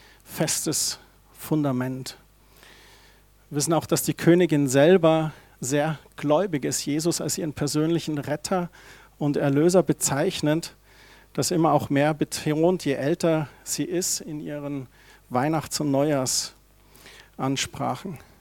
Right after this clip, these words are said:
Mich hat das begeistert.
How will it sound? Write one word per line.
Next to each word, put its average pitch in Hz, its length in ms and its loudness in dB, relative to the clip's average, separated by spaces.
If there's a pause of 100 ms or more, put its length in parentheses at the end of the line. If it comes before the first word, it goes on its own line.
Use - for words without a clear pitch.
(720)
Mich 185 240 2
hat 220 160 4
das - 340 2 (200)
begeistert. 139 880 -2